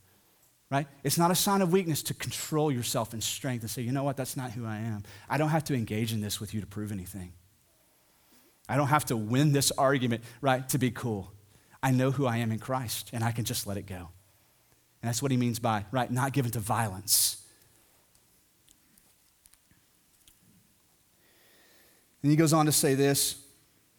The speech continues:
"Not greedy for gain." Not greedy for gain. Here's what, here's what he means by that. Men, that you steward your finances in such a way that you are willing and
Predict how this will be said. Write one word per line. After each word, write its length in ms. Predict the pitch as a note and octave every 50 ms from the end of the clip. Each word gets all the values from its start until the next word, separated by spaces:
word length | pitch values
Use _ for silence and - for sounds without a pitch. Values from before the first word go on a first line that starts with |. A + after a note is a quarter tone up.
| _ _ _ _ _ _ _ - - _ _ _ -
"Not 300 | C#3+ C#3+ C#3+ C#3 A#2 -
greedy 240 | C3 C#3 C3 C3 B2+
for 140 | - C3+
gain." 420 | A#2 A2 A#2+ A2+ G#2+ G#2 G#2 G2 E2+ F#2 - - _ _ _ _ _ _ _ _ -
Not 340 | B2 B2 C3+ C#3+ C#3+ B2+ C3+
greedy 240 | A2+ C3+ C3 B2 A#2+
for 160 | A#2 - A2+
gain. 300 | F#2 G#2+ F#2+ F2+ F2 E2 - - - - - - - - - - _ _ _
Here's 240 | - D#3 F3+ F3 D3+
what, 260 | D#3+ D#3+ D#3 C3+ -
here's 220 | C#3+ D#3 F3 D3+ D#3
what 140 | E3 D3
he 80 | D3 C3+
means 340 | B2+ B2 B2+ C3 C3 A2 A2
by 200 | B2 B2+ B2 B2 A#2+ B2
that. 300 | B2 B2+ B2+ C3+ C3 B2+ - - - - - - _ _ _ _ _ _ _ _ _ _ _ _ _ _
Men, 380 | C3 C3+ D#3 D#3+ F3+ G3+ F3+ C3+
that 140 | - C3+ C#3
you 100 | D3 D3
steward 520 | - - - - - G3 F#3+ G3+ G3+ D#3+
your 100 | F3+ D#3+
finances 600 | - - E3 E3 E3+ F3 F3 F3 E3+ F3 C#3+ -
in 60 | C3
such 400 | A#2 - - - F#3 D#3+ - -
a 80 | F3 D3+
way 320 | D3+ D3+ D3 D3+ F3 E3 - - - - - - -
that 160 | - C#3 C#3
you 200 | D3 D#3 E3 D#3+
are 240 | D#3 D3 C3 B2 A#2 - - -
willing 500 | A#2+ A#2 C3 E3 F#3 G3 F#3+ G3+ G3+ G3+
and 160 | - F3+ F3